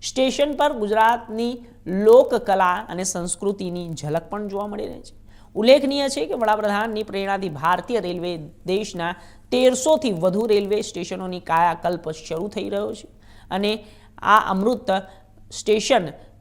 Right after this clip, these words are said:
યોજના હેઠળ કોસંબા રેલવે સ્ટેશન સહિત દેશભરમાં એકસો ત્રણ રેલવે સ્ટેશનનું ઉદ્ઘાટન કરવામાં આવ્યું. આ પ્રસંગે કોસંબા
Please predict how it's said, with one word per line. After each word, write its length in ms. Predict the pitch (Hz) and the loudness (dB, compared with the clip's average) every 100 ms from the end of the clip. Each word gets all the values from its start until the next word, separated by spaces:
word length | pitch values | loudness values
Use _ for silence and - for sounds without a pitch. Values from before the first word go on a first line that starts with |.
| - | -2
યોજના 400 | 185 196 214 196 | 0 2 0 0
હેઠળ 360 | 196 202 185 | 0 0 -2
કોસંબા 500 | 170 180 180 202 214 | -2 -4 -4 -2 -2
રેલવે 260 | 190 180 175 | -2 -2 -4
સ્ટેશન 360 | 185 170 185 180 | -6 -8 -8 -8
સહિત 300 | 175 165 160 | -6 -6 -4
દેશભરમાં 520 | 170 196 160 160 165 | -2 -2 -2 -6 -6
એકસો 180 | 160 170 | -8 -10
ત્રણ 320 | - 208 208 | -6 -6 -6
રેલવે 220 | 175 180 | -6 -8
સ્ટેશનનું 420 | 180 165 170 165 | -8 -10 -8 -8
ઉદ્ઘાટન 440 | 156 151 170 226 233 | -6 -2 -2 -2 -4
કરવામાં 380 | 214 220 - | -4 -6 -10
આવ્યું. 260 | - - 233 | -12 -2 0
આ 40 | |
પ્રસંગે 400 | 226 214 233 220 | 2 0 -2 -6
કોસંબા 580 | 202 190 196 196 208 208 | -8 -8 -6 -4 -2 -2